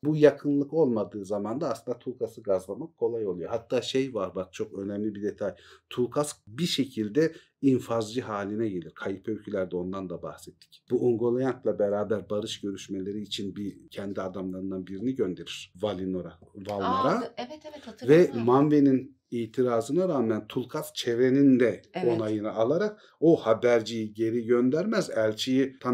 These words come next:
Speaker 1: Tanaquetil'in tepesinden aşağı atıp öldürür.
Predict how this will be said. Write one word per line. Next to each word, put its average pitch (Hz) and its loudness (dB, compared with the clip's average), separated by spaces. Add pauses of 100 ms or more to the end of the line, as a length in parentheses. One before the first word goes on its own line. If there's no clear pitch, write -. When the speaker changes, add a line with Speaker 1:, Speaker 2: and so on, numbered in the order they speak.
(220)
Speaker 1:
Tanaquetil'in 123 0
tepesinden 127 2
aşağı 117 -2
atıp - -4
öldürür. 107 -2